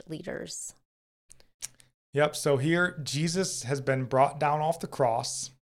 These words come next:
Speaker 2: laid to rest in the tomb, and fear and disbelief has grabbed the apostles.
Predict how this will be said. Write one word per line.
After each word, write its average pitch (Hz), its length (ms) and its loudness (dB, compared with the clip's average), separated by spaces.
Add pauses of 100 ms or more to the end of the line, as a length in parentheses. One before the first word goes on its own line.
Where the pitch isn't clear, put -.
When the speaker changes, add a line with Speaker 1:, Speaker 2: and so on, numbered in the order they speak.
(140)
Speaker 2:
laid 135 380 0
to 170 100 -4
rest 160 340 2
in 175 60 0
the 170 100 -2
tomb, 127 500 -4 (540)
and 131 180 -6
fear 196 500 2
and 160 200 -2
disbelief 139 800 -2 (160)
has 127 160 -2
grabbed 127 400 2
the 127 100 -4
apostles. 117 760 -6